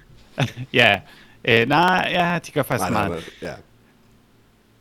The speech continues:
Speaker 2: Altså sådan halvtreds procent af... Eller måske tredive procent af, når de er klædt ud som andre personer, så er det sådan en eller anden variation af blackface. Hvilket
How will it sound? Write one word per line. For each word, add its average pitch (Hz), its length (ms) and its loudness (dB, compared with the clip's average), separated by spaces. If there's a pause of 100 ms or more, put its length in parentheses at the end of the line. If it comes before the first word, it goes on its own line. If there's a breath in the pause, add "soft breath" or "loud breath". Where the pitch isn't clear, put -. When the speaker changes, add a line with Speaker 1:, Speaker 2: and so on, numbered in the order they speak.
(140)
Speaker 2:
Altså 147 240 2
sådan 165 220 -2
halvtreds 160 540 2
procent 139 680 -2 (320 loud breath)
af... 107 300 -2 (2000 soft breath)
Eller 101 120 -4
måske 101 400 -4 (340)
tredive 156 360 4
procent 123 560 -4 (1200 loud breath)
af, 127 100 0
når 123 80 0
de 113 100 -4
er 110 40 0
klædt 131 240 4
ud 127 120 4
som 131 200 -4
andre 117 180 2
personer, 101 420 -4
så 120 140 -2
er 110 40 -2
det 113 120 -2
sådan - 180 -10
en 131 100 2
eller 117 140 2
anden 110 140 -2
variation 110 460 4
af 98 80 -2
blackface. - 680 -6 (420 loud breath)
Hvilket 131 380 0